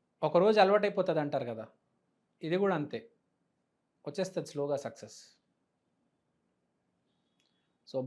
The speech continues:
భయపడకుండా ముందుకెళ్ళిపోండి. పెళ్లి సక్సెస్, కెరీర్ సక్సెస్, ఆలోచనలు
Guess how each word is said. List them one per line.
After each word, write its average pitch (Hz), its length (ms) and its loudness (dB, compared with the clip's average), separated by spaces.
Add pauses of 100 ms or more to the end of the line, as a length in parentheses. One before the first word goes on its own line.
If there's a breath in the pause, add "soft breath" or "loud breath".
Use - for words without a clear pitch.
భయపడకుండా 151 800 2 (2500)
ముందుకెళ్ళిపోండి. 139 600 -2 (1200)
పెళ్లి 143 280 -6
సక్సెస్, 151 340 -4 (1080)
కెరీర్ 143 420 0
సక్సెస్, - 360 -10 (3000)
ఆలోచనలు 156 420 -2